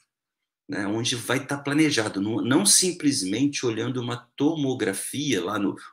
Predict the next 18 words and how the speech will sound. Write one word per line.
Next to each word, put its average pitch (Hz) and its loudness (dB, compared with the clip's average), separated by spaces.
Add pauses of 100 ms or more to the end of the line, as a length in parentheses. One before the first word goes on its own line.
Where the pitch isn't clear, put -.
um 98 -2
template 104 2
de - -8
tomografia 87 -4 (760)
que - -6
chega 101 2
da 87 0
radiologia, 85 -2
você - 0
olha 95 0
lá, 101 2
o 82 2
radiologista 87 0
mede 95 0
lá 90 0
uma 90 0
região 87 -6
de, 80 -8